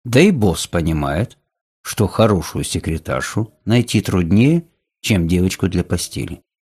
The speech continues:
Если хоть кто-нибудь один из них умный, то даже секса не будет. Итак,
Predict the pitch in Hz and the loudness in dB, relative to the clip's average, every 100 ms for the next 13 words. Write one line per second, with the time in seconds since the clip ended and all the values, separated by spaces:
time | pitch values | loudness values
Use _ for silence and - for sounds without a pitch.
0 | - 90 117 - 113 - 107 - _ - | -4 0 0 2 0 2 -2 -2 _ -4
1 | 120 117 113 95 85 - _ 98 104 95 | 2 4 4 0 -4 -8 _ -6 -2 -2
2 | 76 - 82 - 78 - 147 170 60 - | -2 -6 -4 -4 -6 -6 -2 0 0 -6
3 | _ _ _ _ _ 92 87 98 95 90 | _ _ _ _ _ -4 2 2 2 -2
4 | - - 131 139 - - _ - 82 101 | -4 0 0 0 -6 -10 _ -6 -2 0
5 | 76 - - - _ _ _ _ _ - | -2 -8 -12 -18 _ _ _ _ _ -6
6 | 127 - - - | -6 -4 -10 -10